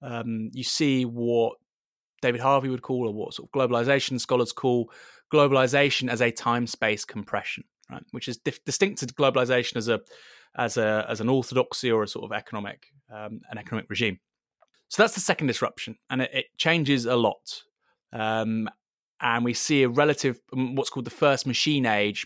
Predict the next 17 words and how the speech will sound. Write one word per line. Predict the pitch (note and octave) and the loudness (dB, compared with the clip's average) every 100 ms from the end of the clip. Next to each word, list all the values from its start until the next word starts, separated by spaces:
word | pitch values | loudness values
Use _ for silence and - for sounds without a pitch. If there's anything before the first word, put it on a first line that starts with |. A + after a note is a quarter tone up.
| - | -2
by | A2 G#2 G#2 | 2 4 2
certain | G#2 B2+ G#2 G#2+ | 0 -2 -2 -4
scholars | - A2 G2+ | -2 -2 -2
in | |
the | G#2 | -4
field, | - F#3+ F3+ - - - - | 2 4 4 -2 -18 -18 -8
because | D#3 D3+ | -4 -2
we | |
see | C#3+ E3 | 0 4
a, | C#3 C3 C3+ | 2 2 -4
a | C3+ | -4
certain, | - D#3+ D3 C3+ B2+ B2 _ _ _ _ | 0 2 2 0 -6 -8 _ _ _ _
um, | A2 G#2+ G#2 G#2 G#2+ - | -8 -4 -4 -4 -10 -2
post-scarcity | D3+ D3 - A#2+ A2 - B2 | -2 0 0 0 0 -2 -6
in | A2+ - - | -8 -10 -2
physical | D3+ C3+ - B2 - | -2 -2 -4 -6 -4
labor. | A#2 G#2+ A2 F#2+ | -2 -2 -2 -8